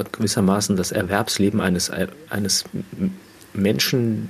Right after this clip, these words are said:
äh, über ein Jahr umgelegt auf einen Studiengang, hat dann Credit Points pro Se-,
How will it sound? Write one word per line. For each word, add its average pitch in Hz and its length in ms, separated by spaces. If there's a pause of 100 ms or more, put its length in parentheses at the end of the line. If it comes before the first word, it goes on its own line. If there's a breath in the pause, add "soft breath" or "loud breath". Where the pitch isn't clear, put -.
(140)
äh, 95 500
über 101 240
ein 98 200
Jahr 101 340
umgelegt 131 480
auf - 100
einen 104 120
Studiengang, 151 600 (760 loud breath)
hat 104 120
dann 104 160
Credit 113 400
Points 127 320
pro 104 340 (260)
Se-, 104 220